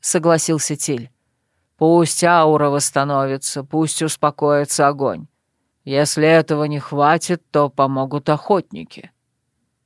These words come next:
Стригон перехватил быстрый взгляд владыки и кивнул. "Конечно, они помогут. Забрать у хозяина излишки силы, кроме белки, больше некому". "Пойдем, Эл".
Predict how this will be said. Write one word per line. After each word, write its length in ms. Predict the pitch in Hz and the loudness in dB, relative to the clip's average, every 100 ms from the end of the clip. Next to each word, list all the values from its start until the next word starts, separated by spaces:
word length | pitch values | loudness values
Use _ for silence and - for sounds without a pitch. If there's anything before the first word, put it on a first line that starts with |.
| _ _ _ | _ _ _
Стригон 560 | - - 190 214 285 247 | -12 -2 0 4 2 4
перехватил 540 | 240 226 208 202 262 | 2 2 2 2 -2
быстрый 380 | 208 233 - 180 | 0 -2 -2 -4
взгляд 400 | 160 175 208 202 | -2 0 0 0
владыки 500 | 160 175 185 226 208 | 0 0 0 -4 -6
и 180 | 180 185 | -6 -6
кивнул. 500 | 185 170 156 131 - _ _ _ _ | -4 -4 -6 -8 -12 _ _ _ _
"Конечно, 600 | - 147 180 214 - 196 | -4 0 2 2 2 2
они 200 | 196 196 | 2 0
помогут. 640 | 190 185 196 214 151 120 _ _ _ _ | 0 0 0 -4 -6 -10 _ _ _ _
Забрать 720 | 147 139 147 143 160 185 185 - | -8 -2 -2 0 2 2 0 -4
у 80 | 170 | -4
хозяина 800 | - 160 151 175 170 165 160 | -2 0 2 2 0 -2 -4
излишки 500 | 160 147 175 165 - | -6 -4 -4 -6 -6
силы, 520 | 170 - 165 165 175 175 | -6 -4 -2 0 0 -2
кроме 440 | - 165 170 160 | -2 0 0 -2
белки, 640 | 147 151 156 156 - 170 - _ _ | -4 -2 -2 -4 -8 -10 -12 _ _
больше 500 | 147 147 139 - 156 | -8 -6 -4 -4 -4
некому". 500 | 151 175 - 135 120 _ _ _ _ _ _ _ _ | -2 -4 -6 -8 -10 _ _ _ _ _ _ _ _
"Пойдем, 920 | - 143 175 170 147 208 220 151 123 - | -6 2 4 4 4 4 4 2 -2 -2
Эл". 400 | 143 135 127 | 0 0 -2